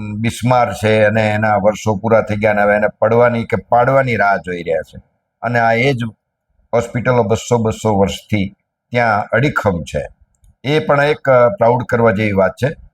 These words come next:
કે જે ઉદ્દેશથી આપણે લોકશાહી આપણે મેળવી છે, પરંતુ એમાં કેટલા સફળ થયા છીએ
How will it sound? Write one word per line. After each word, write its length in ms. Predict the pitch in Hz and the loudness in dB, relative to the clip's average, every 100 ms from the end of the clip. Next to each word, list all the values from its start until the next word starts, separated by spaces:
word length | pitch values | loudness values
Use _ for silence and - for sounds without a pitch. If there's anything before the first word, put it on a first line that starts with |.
| _ _ - | _ _ -2
કે 320 | 127 127 120 - _ _ _ _ _ _ - _ | 0 2 0 -6 _ _ _ _ _ _ -20 _
જે 480 | 98 104 147 143 139 - _ | -4 0 2 2 0 -4 _
ઉદ્દેશથી 600 | 127 110 147 135 - 143 | -10 -2 0 -2 0 2
આપણે 240 | 135 143 | 2 0
લોકશાહી 800 | 120 113 123 - 139 139 135 135 - _ _ _ _ - | -2 0 -2 -2 0 2 0 -2 -4 _ _ _ _ -6
આપણે 260 | 104 123 | -2 0
મેળવી 460 | 120 107 117 120 104 | 2 2 2 2 -2
છે, 180 | - - _ _ _ _ _ _ _ | -4 -12 _ _ _ _ _ _ _
પરંતુ 360 | 120 123 131 120 | -2 -2 -2 0
એમાં 220 | 120 120 | 0 -2
કેટલા 260 | 117 104 131 | -4 -2 -2
સફળ 420 | 120 107 - 127 | 0 -4 0 0
થયા 260 | 98 101 90 | 2 0 0
છીએ 200 | 80 | -4